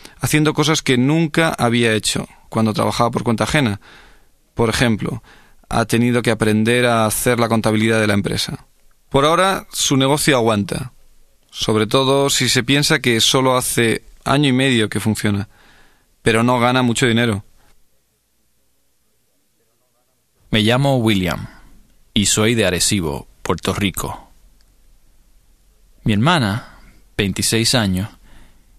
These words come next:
Speaker 2: y su esposo, veintisiete años, acaban de emprender hace dos años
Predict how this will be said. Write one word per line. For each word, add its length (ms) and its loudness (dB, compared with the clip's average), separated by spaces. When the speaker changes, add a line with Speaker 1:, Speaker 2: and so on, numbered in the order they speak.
Speaker 2:
y 180 0
su 180 -2
esposo, 640 -2
veintisiete 680 0
años, 360 -4
acaban 680 0
de 80 2
emprender 680 0
hace 340 2
dos 240 2
años 400 0